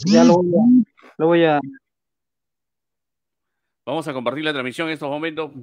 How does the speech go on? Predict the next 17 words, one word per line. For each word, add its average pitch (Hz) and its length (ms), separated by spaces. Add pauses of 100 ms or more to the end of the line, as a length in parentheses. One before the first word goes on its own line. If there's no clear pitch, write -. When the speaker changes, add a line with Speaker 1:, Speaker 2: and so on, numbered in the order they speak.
Speaker 2:
y - 120
les 104 200
invitamos 123 340
al 107 120
público 123 380
también 120 280
que 101 180
participe. 131 840 (1200)
Saludos 127 520
a 98 280
nuestros 101 260
amigos 127 180
que 117 60
ya 123 80
se 120 80
vienen 131 180
conectando 151 640